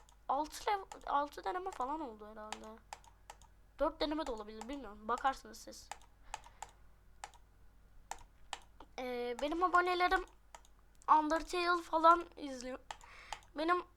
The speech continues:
abonelerim Undertale, funaf, işte Cuphead gibi zor oyunlar seviyor. Evet, funaf zor bir oyun.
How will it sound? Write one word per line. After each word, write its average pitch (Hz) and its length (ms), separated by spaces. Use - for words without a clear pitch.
abonelerim 320 640
Undertale, 285 760
funaf, 269 600
işte - 340
Cuphead 302 500
gibi 262 220
zor 269 360
oyunlar 285 500
seviyor. 220 320
Evet, 220 200
funaf 233 300
zor 240 380
bir 226 60
oyun. 214 360